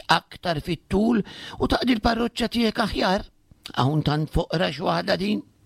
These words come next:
"Tinkwetaj, Sinjura. Issa meta neħles minn dak li għandi nagħmel, nieħu kikra teskuna u nidħol fis-sodda." Qabel magħha bil-ferħa Dun Franġisk. "Dak li għandek tagħmel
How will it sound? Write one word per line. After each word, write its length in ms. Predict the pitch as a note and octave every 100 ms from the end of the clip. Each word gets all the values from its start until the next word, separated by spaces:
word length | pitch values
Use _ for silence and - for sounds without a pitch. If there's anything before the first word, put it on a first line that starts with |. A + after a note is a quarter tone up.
| - _ _ - - - - - - - - - _ - - - -
"Tinkwetaj, 560 | - D#3 D#3+ C#3+ C3+ F#2+
Sinjura. 540 | - C#2 - - - - _ _ - - - - - -
Issa 420 | D#3+ - A#3+ A3+
meta 240 | G3 D#3+ D3
neħles 500 | C#3 C3+ C3 A#2+ A#2+
minn 140 | A2+
dak 180 | B2 A#2+
li 100 | C3
għandi 200 | B2+ D#3 F#3
nagħmel, 480 | F3 D3+ B2+ G#2+ C#3+
nieħu 200 | D#3 B2 A#2
kikra 380 | B2+ - C#3+
teskuna 580 | C#3+ E3 - G3 F#3+ F3
u 40 | C#3
nidħol 340 | A2+ A2 G2
fis-sodda." 600 | F#2 - C2+ A1 - - - _ _ _ - - -
Qabel 300 | A3+ E3 G#2+
magħha 420 | G2+ F#2 D#2+ F#2
bil-ferħa 680 | F#2+ C3 A2+ F#2+ D#2 F2 -
Dun 200 | - D#2
Franġisk. 680 | B1+ A1+ - - - - - - - - - - - - - C#3
"Dak 400 | F#3 F3 D3+ D3
li 100 | D3
għandek 400 | D3+ D3+ D#3+ -
tagħmel 500 | D3+ E3+ E3 F#3